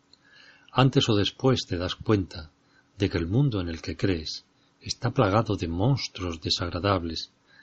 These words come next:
creyéndolos tan reales que no caes en que son parte del proceso mental, porque aparecen con virulencia al faltar la dosis, y como eso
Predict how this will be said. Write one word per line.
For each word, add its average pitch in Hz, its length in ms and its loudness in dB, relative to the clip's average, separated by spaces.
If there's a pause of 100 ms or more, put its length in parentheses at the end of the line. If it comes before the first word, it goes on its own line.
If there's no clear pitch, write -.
(120)
creyéndolos 110 760 0 (160)
tan 127 300 2
reales 98 680 -2 (400)
que - 140 -6
no 107 160 0
caes 82 460 -6 (580)
en 95 180 -4
que - 120 -4
son 123 260 4
parte 127 420 -4
del 87 160 -4
proceso 104 500 -4
mental, 82 580 -6 (560)
porque - 280 -4
aparecen 107 560 -2 (260)
con 87 320 -2
virulencia 95 920 -2
al 98 140 0
faltar 90 640 -4
la 87 140 -2
dosis, 90 540 -4 (480)
y 104 100 -4
como 92 320 0
eso - 320 -4